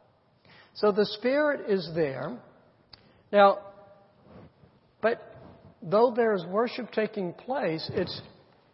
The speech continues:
to the Father, the one sitting on the throne. It is to the Lamb. The Spirit is aiding in that worship. Now, he's also doing something else.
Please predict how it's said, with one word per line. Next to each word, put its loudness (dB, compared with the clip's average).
to 0
the -4
Father, 2
the -6
one 0
sitting 0
on -2
the -8
throne. -8
It -6
is -4
to -4
the -4
Lamb. -4
The -10
Spirit 0
is -6
aiding -2
in -4
that -2
worship. -12
Now, 4
he's 4
also -2
doing 0
something -4
else. -10